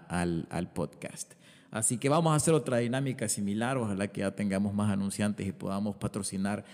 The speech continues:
sorpresas más chivas, <laughs> regalos, regalos más chivos, eh, cuando lleguemos a las cinco mil reproducciones. Ok, el Conflate Research Institute hizo un estudio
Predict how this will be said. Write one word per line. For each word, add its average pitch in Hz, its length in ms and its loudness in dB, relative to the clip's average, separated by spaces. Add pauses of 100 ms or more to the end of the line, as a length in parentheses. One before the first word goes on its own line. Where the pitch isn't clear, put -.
(140)
sorpresas 110 560 0
más 113 160 2
chivas, - 600 2 (280)
<laughs> 113 360 -2
regalos, 120 480 4 (480)
regalos 120 520 8
más 110 200 6
chivos, 110 580 6 (480)
eh, 107 640 0
cuando 117 240 0
lleguemos 139 340 2
a 143 60 2
las 127 120 0
cinco 131 200 0
mil 139 140 4
reproducciones. 101 840 -4 (480)
Ok, 165 240 -2 (540)
el 127 640 2 (280)
Conflate 170 520 2
Research 147 580 4
Institute 110 720 -2 (160)
hizo 123 300 2
un 131 240 2
estudio 98 840 -2